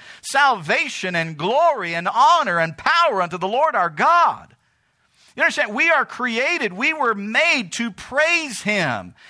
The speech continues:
And we sinned. We chose to reject God. But in his love and in his mercy, he sent his son, Jesus Christ, to die on the cross for us and forgive us of our sins. And then he says, "Not only am I gonna forgive you, but I'm gonna give you an inheritance.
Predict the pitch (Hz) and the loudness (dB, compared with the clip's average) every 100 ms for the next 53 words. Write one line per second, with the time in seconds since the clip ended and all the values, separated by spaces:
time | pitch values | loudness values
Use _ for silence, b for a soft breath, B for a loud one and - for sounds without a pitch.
0 | B - 269 226 262 330 269 - 285 330 | B -2 -2 0 0 0 -2 -4 0 2
1 | 294 190 294 269 277 294 254 240 240 190 | 0 0 -4 -2 -2 -2 -2 -6 -4 -6
2 | 147 302 320 180 214 277 269 220 120 - | -2 0 -2 -2 0 2 0 -2 -4 -10
3 | B B 226 254 269 254 247 190 226 320 | B B -4 -2 -2 -2 -2 -2 2 4
4 | 320 247 226 226 196 202 269 320 - 233 | 4 0 -6 -6 -6 0 2 2 -2 -6
5 | 220 - 294 302 214 285 302 220 285 240 | -6 -2 0 0 0 0 0 -2 -4 -2
6 | - 269 294 247 233 185 254 320 277 240 | -4 0 0 0 -6 -2 2 2 0 -2
7 | 269 320 294 - 240 220 214 226 185 320 | 0 2 2 0 -2 -2 -6 -6 -2 0
8 | 294 247 226 220 - 302 294 208 B B | 0 0 0 0 2 2 2 -2 B B
9 | 254 262 320 269 269 208 269 330 320 320 | -2 0 -2 -2 -4 0 2 4 2 2
10 | 262 233 240 220 180 277 320 233 - B | 0 0 -2 -4 0 0 0 -2 -6 B
11 | - 285 269 269 247 175 320 311 277 254 | -4 0 0 -2 -4 0 0 2 0 0
12 | 233 196 208 330 302 214 202 | 0 0 2 2 2 -2 -6